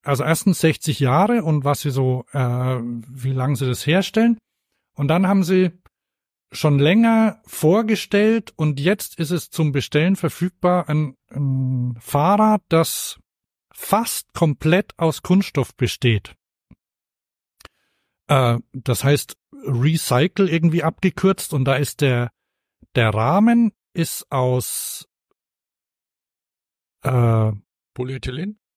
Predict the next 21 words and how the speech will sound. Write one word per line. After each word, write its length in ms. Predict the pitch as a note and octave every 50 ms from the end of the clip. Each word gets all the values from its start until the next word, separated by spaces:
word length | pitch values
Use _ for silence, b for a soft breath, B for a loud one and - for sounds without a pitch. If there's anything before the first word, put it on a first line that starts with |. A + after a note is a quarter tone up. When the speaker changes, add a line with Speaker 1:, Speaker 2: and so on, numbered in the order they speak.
| _ _ _ _ _ _ _ _ _ _ _ _ _ _ -
Speaker 1:
Ja, 640 | C#3 C#3 B2+ B2+ B2+ B2+ B2+ C3+ E3 G#3 A#3+ B3+ A#3 b b b b b b b b _
und 180 | - E3 D#3 -
zwar 440 | - D3 D3+ D3+ D3+ D3 D3 C#3 B2+
im, 280 | C3+ D#3+ D3 D3+ D3+ -
im 160 | - D3+ D3+
Rotationsgussverfahren 2500 | D3 D3+ D#3+ - - D3 C3+ - - - C#3 C#3+ D#3+ G#3 A#3+ C#4 C4 - - - - - - - _ _ _ _ - F#3 A3 G#3+ - - - - - F#3 E3+ - - F3+ F3+ G3 G#3+ A#3 A#3 A3 - _ _ _ _ _ _ _ _ _ _ _ _ _ _ _ _ _
hergestellt. 880 | - D#3+ E3+ F#3 G3+ F3+ D3 - - - C3+ B2+ C#3 F3 C4 - - - _ _ _ _ _ _ _ _ _ _ _ _ _ _ _ _ _ _
Das 200 | - D3+ D3 -
funktioniert 500 | - A3+ B3 B3 - G#3 F#3 F#3+ G3+ F#3 F3
ungefähr 400 | F#3 G#3 A3 G#3 - - F#3 F3
so, 200 | D#3+ F3 E3+ C#3+
vielleicht 300 | - D#3+ D#3+ D#3 C#3+ -
hat's 180 | E3 D#3+ -
dann 300 | - E3 D#3 D3+ D3+ D3+
jemand 340 | D3+ D3+ D3+ D3+ D3+ C#3 -
gemacht, 320 | - C#3 C#3 E3 - -
wie 100 | D#3 C#3+
so, 300 | C3 B2+ C3 B2+ B2 B2+ B2
wie 140 | B2 C3+ C3+
so 280 | A#2 - C3 A#2+ A#2+ A2+
Schoko-Osterhasen 1160 | - - A#3 - G3+ E3 C3+ C#3 B2 - - C3+ A2+ A2 A#2 A#2 A#2 G#2 G2 B2 A2+ A2+ G#2+